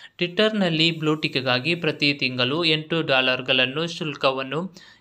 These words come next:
ಎಂಟು ಡಾಲರ್ ಶುಲ್ಕವನ್ನು ನಿಗದಿಪಡಿಸಲಾಗುತ್ತದೆ ಎಂದು ಎಲನ್ ಮಸ್ಕ್ ತಿಳಿಸಿರುತ್ತಾರೆ. ಭಾರತದಲ್ಲಿ Twitter ಬ್ಲೂ ಚಂದಾದಾರಿಕೆಯ ಬೆಲೆ ಎಷ್ಟು ಎಂಬುದು ಇದುವರೆಗೂ ಸದ್ಯಕ್ಕೆ ಸ್ಪಷ್ಟವಾಗಿಲ್ಲ.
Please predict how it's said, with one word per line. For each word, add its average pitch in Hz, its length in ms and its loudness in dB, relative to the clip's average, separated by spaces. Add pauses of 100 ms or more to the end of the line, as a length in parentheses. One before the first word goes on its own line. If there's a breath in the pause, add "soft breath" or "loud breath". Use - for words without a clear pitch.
ಎಂಟು 190 340 2
ಡಾಲರ್ 160 400 4
ಶುಲ್ಕವನ್ನು 139 580 -4
ನಿಗದಿಪಡಿಸಲಾಗುತ್ತದೆ 139 1160 0
ಎಂದು 143 420 0
ಎಲನ್ 170 360 0
ಮಸ್ಕ್ 135 360 -2
ತಿಳಿಸಿರುತ್ತಾರೆ. 131 1000 -2 (340 loud breath)
ಭಾರತದಲ್ಲಿ 156 680 2
Twitter 165 400 0
ಬ್ಲೂ 160 460 -2
ಚಂದಾದಾರಿಕೆಯ 131 960 2
ಬೆಲೆ 135 300 2
ಎಷ್ಟು 160 440 0
ಎಂಬುದು 139 640 -2 (220 loud breath)
ಇದುವರೆಗೂ 160 560 4
ಸದ್ಯಕ್ಕೆ 143 560 0
ಸ್ಪಷ್ಟವಾಗಿಲ್ಲ. 127 840 0